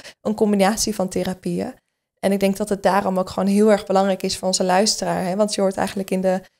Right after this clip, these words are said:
vraag van de luisteraar van, "Hey, ik krijg dit aanbevolen, maar,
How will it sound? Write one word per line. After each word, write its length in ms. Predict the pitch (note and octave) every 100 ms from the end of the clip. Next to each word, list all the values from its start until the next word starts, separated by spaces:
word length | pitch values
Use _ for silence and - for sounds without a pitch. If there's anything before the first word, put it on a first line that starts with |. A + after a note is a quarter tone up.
| _
vraag 320 | - G#3 A3+
van 120 | -
de 80 | F#3+
luisteraar 540 | F#3 F3+ F#3 - F3+ F#3
van, 140 | G3
"Hey, 220 | G3+ F#3+
ik 80 | -
krijg 220 | - F#3+
dit 120 | -
aanbevolen, 680 | - G3 G#3 G3 F#3 F#3 F#3
maar, 320 | F3+ F3+ F#3+